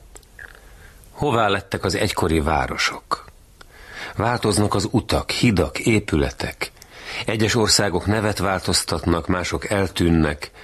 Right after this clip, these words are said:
A szent határokból már a térkép vörös vonalai sem maradtak meg. Elméletek dőlnek meg igazságok helyébe, új igazságok lépnek.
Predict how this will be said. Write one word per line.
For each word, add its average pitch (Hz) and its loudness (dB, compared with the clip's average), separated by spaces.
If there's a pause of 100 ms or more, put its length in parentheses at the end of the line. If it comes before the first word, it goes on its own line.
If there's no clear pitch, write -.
(420)
A - -4
szent 123 2
határokból 92 0
már 85 0
a 78 -4
térkép 95 -2
vörös 85 0
vonalai 80 0
sem 76 0
maradtak 67 -4
meg. - -8 (400)
Elméletek 92 0
dőlnek 80 0
meg 82 0
igazságok 85 0
helyébe, 76 0
új 101 4
igazságok 87 0
lépnek. 76 -4